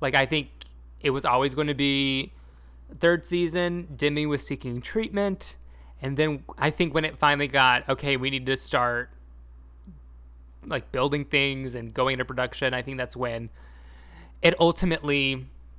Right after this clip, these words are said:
Demi Lovato decided not to come back because she saw,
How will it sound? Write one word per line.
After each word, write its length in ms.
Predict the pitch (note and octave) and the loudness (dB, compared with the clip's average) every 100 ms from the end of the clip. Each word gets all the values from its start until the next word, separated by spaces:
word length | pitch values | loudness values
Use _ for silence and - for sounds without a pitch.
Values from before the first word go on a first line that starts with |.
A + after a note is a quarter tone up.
| - - - - - - - D3 | -20 -20 -20 -20 -20 -20 -16 -6
Demi 220 | D3+ D3 | -2 0
Lovato 400 | D3 C3+ C3 C3+ | 4 4 4 2
decided 480 | B2 - C3 B2 B2 | -2 -2 0 0 -2
not 380 | C3 B2 B2 - | 0 0 -2 -4
to 640 | - C#3 C#3 C3+ C3+ C3+ - - - - - - - - - - - - | -2 0 0 -2 -2 -4 -4 -20 -20 -20 -20 -20 -20 -20 -20 -20 -20 -6
come 200 | - A#3+ | -2 2
back 380 | E3+ B2+ B2 - | 4 4 4 0
because 460 | D#3 C#3+ D3+ C#3 C3 | -4 -2 0 0 -4
she 480 | - - D3 C3+ B2+ | -10 -8 -4 -2 -4
saw, 520 | - C3+ B2+ B2+ | 0 2 4 2